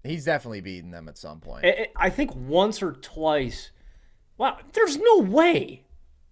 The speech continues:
Speaker 1: Yeah.
Speaker 2: Oh, I guess
Speaker 1: What does it
Speaker 2: Lamar's
Speaker 1: say?
Speaker 2: been hurt so much. He's only two and four. He's just
Speaker 1: Mm.
Speaker 2: been hurt.
Speaker 1: Yeah.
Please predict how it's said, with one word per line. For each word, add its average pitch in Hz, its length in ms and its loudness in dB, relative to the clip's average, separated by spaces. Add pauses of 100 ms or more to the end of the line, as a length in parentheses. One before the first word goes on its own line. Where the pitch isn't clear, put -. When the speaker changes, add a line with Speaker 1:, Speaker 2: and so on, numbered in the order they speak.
(260)
Speaker 1:
Yeah. 82 260 -12 (120)
Speaker 2:
Oh, 156 80 -2
I 202 80 6
guess 277 160 4
Speaker 1:
What 277 40 -4
does - 20 -4
it - 20 -4
Speaker 2:
Lamar's 240 300 4
Speaker 1:
say? - 40 -14
Speaker 2:
been 247 120 4
hurt 185 280 -2
so 127 220 -2
much. 104 420 -10 (160)
He's 220 140 -6
only 302 140 2
two 185 260 -2
and 139 100 -2
four. 127 440 -6 (400)
He's 147 120 -4
just 117 100 -8
Speaker 1:
Mm. 110 40 -8
Speaker 2:
been 135 100 -4
hurt. 117 320 -4 (400)
Speaker 1:
Yeah. 98 300 -10